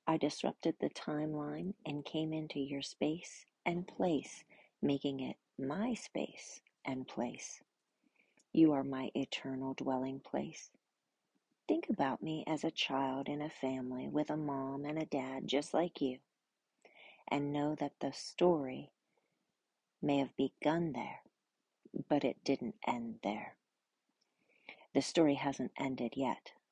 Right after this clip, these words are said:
because you are an active part of it. I assure you one thing,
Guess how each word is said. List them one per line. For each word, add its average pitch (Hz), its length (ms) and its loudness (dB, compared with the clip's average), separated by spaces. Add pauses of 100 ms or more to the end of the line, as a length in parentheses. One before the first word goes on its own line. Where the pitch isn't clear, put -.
(120)
because 135 460 0
you 139 560 4 (100)
are - 240 0
an 127 200 -4 (100)
active - 520 -6 (200)
part - 240 0 (140)
of 117 100 -4 (140)
it. - 300 -10 (840)
I 139 120 4
assure 135 500 2
you 131 260 2
one 131 420 -2
thing, 120 360 -2